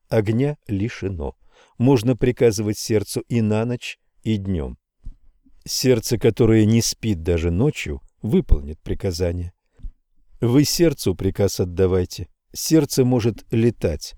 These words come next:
Сердце во сне полетит и дальнюю весть принесёт.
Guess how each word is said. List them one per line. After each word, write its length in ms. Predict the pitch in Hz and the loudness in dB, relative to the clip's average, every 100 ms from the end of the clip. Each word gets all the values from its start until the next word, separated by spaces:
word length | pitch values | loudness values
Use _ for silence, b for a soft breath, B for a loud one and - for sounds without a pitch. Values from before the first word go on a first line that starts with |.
| - _ - | -18 _ -8
Сердце 500 | - 165 156 - 104 | 2 4 4 2 4
во 140 | 101 | 4
сне 280 | - 110 98 | 2 0 0
полетит 580 | 117 101 101 - 98 - b b | 2 0 0 -4 -6 -6 b b
и 120 | 127 123 | 0 4
дальнюю 520 | 123 127 120 113 95 | 6 6 4 2 2
весть 380 | 90 90 - - | 0 -4 -4 -8
принесёт. 600 | 85 82 - 80 76 | -6 -6 -6 -6 -8